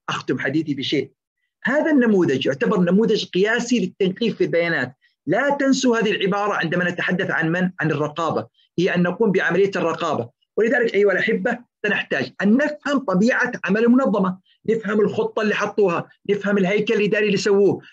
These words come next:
نقوم بمراجعة البيانات والخطة اللي سووها وفق المؤشرات والبيانات اللي وضعناها، نقوم بتجهيز وتحضير البيانات، ننمذج البيانات ونضعها شكل رسوم بيانية، مؤشرات وداشبورد وغيرها، حتى نستطيع أن نعرف كيف يتم العمل.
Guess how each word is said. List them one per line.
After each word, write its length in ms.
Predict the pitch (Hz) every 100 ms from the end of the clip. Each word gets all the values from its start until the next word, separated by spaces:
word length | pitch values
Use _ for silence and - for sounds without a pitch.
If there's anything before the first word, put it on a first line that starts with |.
| _ 185
نقوم 220 | 208 214
بمراجعة 600 | 208 202 196 190 202 226
البيانات 720 | 190 190 190 196 220 226 220
والخطة 380 | 190 - 226 226
اللي 120 | 208
سووها 320 | 190 208 226 208
وفق 380 | 208 226 -
المؤشرات 680 | 208 190 190 - 202 214 220
والبيانات 360 | 190 190 202 214
اللي 100 | 214
وضعناها، 480 | 190 208 202 156 - - - 196
نقوم 260 | 196 254
بتجهيز 580 | 226 214 190 - 220 202
وتحضير 400 | 202 208 180 220
البيانات، 520 | 190 208 208 208 151 - _ -
ننمذج 460 | 180 233 254 233 208
البيانات 540 | 180 202 202 226 226
ونضعها 360 | 202 196 202 190
شكل 240 | 220 214
رسوم 280 | 202 - 202
بيانية، 340 | 208 202 214
مؤشرات 800 | 170 170 196 - 196 208 220 220
وداشبورد 680 | 196 190 185 - 214 220 202
وغيرها، 420 | 190 214 220 214 - -
حتى 200 | - 208 -
نستطيع 300 | 202 196 190 -
أن 40 | 202 202
نعرف 140 | 214 - -
كيف 100 | 208
يتم 220 | 208 208
العمل. 340 | 180 214 175